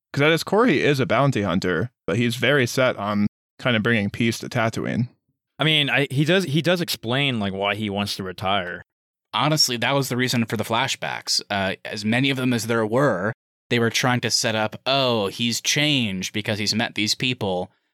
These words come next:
Speaker 3: and now he wants to do better to Mos Espa than Jabba did. So it's pretty weak. Um, I think I would disagree with Austin a little bit that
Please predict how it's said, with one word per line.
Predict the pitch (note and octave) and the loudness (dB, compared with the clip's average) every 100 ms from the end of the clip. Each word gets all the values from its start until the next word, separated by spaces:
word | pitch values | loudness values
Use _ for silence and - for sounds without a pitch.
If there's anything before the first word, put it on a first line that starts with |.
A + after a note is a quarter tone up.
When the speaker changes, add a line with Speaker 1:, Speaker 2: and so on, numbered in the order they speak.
| _ | _
Speaker 3:
and | G#2+ A2 | -4 0
now | A#2 A#2+ A#2+ | 0 2 0
he | B2 | 0
wants | A2+ A#2 A2+ | 0 0 0
to | A#2+ | -4
do | A2+ G#2+ | -2 -4
better | G2+ B2+ A#2+ A2+ G#2 G#2 _ _ _ _ _ _ | 0 0 2 2 2 -2 _ _ _ _ _ _
to | - A2 | -2 0
Mos | A2+ A2 | 2 2
Espa | B2+ A#2 - A#2 A2 | 2 2 0 0 -4
than | A2 G#2+ G2+ | -4 -4 -2
Jabba | A2 A2+ A2+ G2 | 0 0 0 -4
did. | G2 E2+ E2 - _ _ _ - | -4 -6 -8 -16 _ _ _ -4
So | B2+ A2+ A2 - | 0 0 -2 -4
it's | D#3 - | -4 -2
pretty | A3+ A3 E3+ | 2 4 4
weak. | B2+ C#3+ E3+ - - _ _ | 4 0 -2 -6 -12 _ _
Um, | A2+ A2+ A2 G#2+ B2+ | 0 2 2 0 -2
I | |
think | C3+ E3+ D#3+ C3+ | -2 -2 0 0
I | C3+ | 0
would | A#2 C3+ C#3 | 2 0 2
disagree | E3 D#3 C3 D3 D3 | 0 0 0 0 2
with | C#3 | 2
Austin | C3+ C3+ B2 | 2 0 -2
a | G#2+ | -2
little | A#2 | -2
bit | B2+ - | -2 0
that | A#2+ | -2